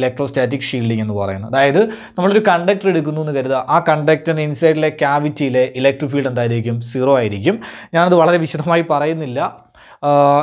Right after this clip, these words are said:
എന്തെങ്കിലും ഡൗട്ട്സ് ഉണ്ടെങ്കിൽ, നിങ്ങൾക്ക് അത് അറിയില്ല, electrostatic ഷീൽഡിങ്ങിനെ കുറിച്ച് അറിയില്ല എന്നുണ്ടെങ്കിൽ എന്ത് ചെയ്യുക? ഒന്നാമത്തെ ചാപ്റ്ററിൻ്റെ ഏറ്റവും ലാസ്റ്റ് പാർട്ട് വീഡിയോ ഒന്ന് കണ്ടുനോക്കുക. ലിങ്ക് ഞാൻ ഡിസ്ക്രിപ്ഷനിൽ കൊടുത്തിട്ടുണ്ട്, കയറി കണ്ടു നോക്കിയാൽ മതി. ഞാൻ വെറുതെ അത് വീണ്ടും റിപ്പീറ്റ് ചെയ്യുന്നില്ല. നമ്മൾ ഒന്നാമത്തെ ചാപ്റ്റർ പഠിച്ച അതേ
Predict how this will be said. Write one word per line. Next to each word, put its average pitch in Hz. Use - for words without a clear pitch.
എന്തെങ്കിലും 165
ഡൗട്ട്സ് 147
ഉണ്ടെങ്കിൽ, 156
നിങ്ങൾക്ക് 143
അത് 139
അറിയില്ല, 156
electrostatic 143
ഷീൽഡിങ്ങിനെ 147
കുറിച്ച് 139
അറിയില്ല 160
എന്നുണ്ടെങ്കിൽ 147
എന്ത് 131
ചെയ്യുക? 123
ഒന്നാമത്തെ 175
ചാപ്റ്ററിൻ്റെ 151
ഏറ്റവും 151
ലാസ്റ്റ് 170
പാർട്ട് 139
വീഡിയോ 135
ഒന്ന് 139
കണ്ടുനോക്കുക. 131
ലിങ്ക് 127
ഞാൻ 135
ഡിസ്ക്രിപ്ഷനിൽ 143
കൊടുത്തിട്ടുണ്ട്, 135
കയറി 123
കണ്ടു 120
നോക്കിയാൽ 127
മതി. 123
ഞാൻ 147
വെറുതെ 143
അത് 147
വീണ്ടും 147
റിപ്പീറ്റ് 143
ചെയ്യുന്നില്ല. 135
നമ്മൾ 143
ഒന്നാമത്തെ 143
ചാപ്റ്റർ 135
പഠിച്ച 135
അതേ 147